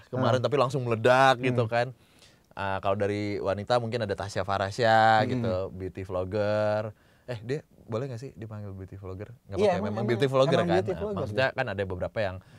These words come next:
Speaker 1: eh, dipanggil content creator gitu.
Speaker 2: Hmm.
Speaker 1: Terus dari sisi, eh, rohani lah, kerohanian ada
Speaker 2: Hmm.
Speaker 1: siapa? Habib
Speaker 2: Habib Hussein Jafar.
Speaker 1: Ah, Hussein Jafar dan lain-lain yang dikemas secara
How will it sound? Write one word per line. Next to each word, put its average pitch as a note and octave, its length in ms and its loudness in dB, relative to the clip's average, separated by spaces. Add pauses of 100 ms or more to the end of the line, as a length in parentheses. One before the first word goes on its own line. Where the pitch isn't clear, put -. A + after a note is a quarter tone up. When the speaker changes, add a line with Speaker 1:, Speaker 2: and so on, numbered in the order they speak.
(260)
Speaker 1:
eh, F2+ 160 -10
dipanggil F2 340 -6
content F#2 280 -6
creator F2 400 -8
gitu. B2 200 -6
Speaker 2:
Hmm. A2+ 120 -2 (320)
Speaker 1:
Terus F#2+ 520 -4
dari F#2+ 400 -6 (120)
sisi, G2+ 720 -8 (260)
eh, F2+ 500 -8 (100)
rohani G2+ 380 -2
lah, B2 160 2
kerohanian G2+ 640 -6
ada F#2 420 -4
Speaker 2:
Hmm. E2 40 -14 (580)
Speaker 1:
siapa? C3+ 240 -6
Habib A2+ 560 -6
Speaker 2:
Habib B2+ 160 -2
Hussein A#2 260 -4
Jafar. A#2 440 2
Speaker 1:
Ah, A#2 340 2
Hussein G#2+ 280 -2
Jafar G2 640 -2
dan F#2 160 -6
lain-lain F#2 380 -6 (400)
yang D3 180 -2
dikemas C3 640 -6
secara A2+ 560 -8